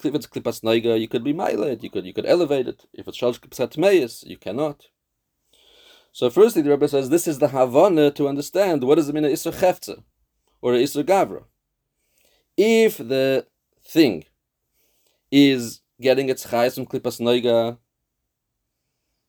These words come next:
like most Dvarim Hamutarim, so then the Chefza is, is, is, is, is good. Well, the Chefza is not, Chefza is not, not, not problematic. If there would be any type of an Isser,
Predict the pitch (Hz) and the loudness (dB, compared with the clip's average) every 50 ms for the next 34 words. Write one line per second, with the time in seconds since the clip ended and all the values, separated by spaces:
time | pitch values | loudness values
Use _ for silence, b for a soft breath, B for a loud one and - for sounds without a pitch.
0 | _ _ _ _ _ _ _ _ _ _ _ _ _ 87 98 107 113 113 - 107 | _ _ _ _ _ _ _ _ _ _ _ _ _ 2 4 4 4 2 0 -2
1 | 104 110 120 123 120 - - - 104 117 120 120 113 110 110 110 107 - - 113 | 2 4 4 4 2 -2 -8 -2 0 2 2 2 0 -2 -4 -6 -8 -4 -2 -2
2 | 113 113 113 110 110 110 113 110 _ _ _ _ _ _ _ _ _ _ _ _ | 0 0 -2 -6 -8 -10 -14 -18 _ _ _ _ _ _ _ _ _ _ _ _
3 | _ _ _ _ _ _ _ _ _ _ _ - - 104 95 107 110 117 127 131 | _ _ _ _ _ _ _ _ _ _ _ -2 -2 0 4 4 4 4 4 2
4 | 139 139 117 - _ - 92 101 104 - 113 117 113 113 - - - 131 131 131 | -2 -6 -8 -12 _ -14 -10 -10 -8 -4 0 0 0 0 -2 -8 -6 -2 0 0
5 | 127 120 143 151 160 165 220 214 151 151 156 147 156 - - - 160 - - - | 0 2 2 2 0 0 -4 -10 -10 -10 -10 -10 -12 -12 -8 -6 -6 -6 -2 -2
6 | 165 170 196 - - 165 156 160 - 226 - - 370 339 247 - _ _ _ _ | -2 -2 -2 -2 -4 -2 0 0 -2 -2 0 -2 -2 -2 -2 -6 _ _ _ _
7 | _ _ _ - - 90 85 - 113 104 - - - 113 113 117 - 117 120 123 | _ _ _ -16 -14 -14 -10 -6 -6 -6 -6 -4 -2 0 0 0 0 0 0 0
8 | 127 123 - - _ _ _ _ _ _ _ _ _ _ _ _ _ _ _ _ | 0 -2 -4 -14 _ _ _ _ _ _ _ _ _ _ _ _ _ _ _ _
9 | - - 131 135 - - - 123 110 123 127 127 - - _ 120 117 120 135 135 | -2 2 2 2 2 0 -6 -8 -6 -2 -2 -4 -4 -4 _ -10 -6 -2 -2 -2
10 | - 143 147 143 143 - - 139 131 127 143 147 160 135 98 - - - _ _ | 2 4 2 2 2 2 0 0 0 0 0 0 0 -2 -2 -4 -8 -14 _ _
11 | _ _ _ _ _ _ _ _ _ _ _ _ b b b b b b b 165 | _ _ _ _ _ _ _ _ _ _ _ _ b b b b b b b 8
12 | 175 190 185 - 170 160 147 143 127 131 156 156 151 143 156 160 151 147 147 139 | 8 8 8 6 2 2 2 0 2 4 4 4 6 4 2 2 0 0 0 -2
13 | 143 - 127 107 117 110 - - 101 - - - 135 156 190 196 | -2 -2 -4 -6 -6 -6 -6 -6 -10 -10 -10 -12 -12 -12 -12 -14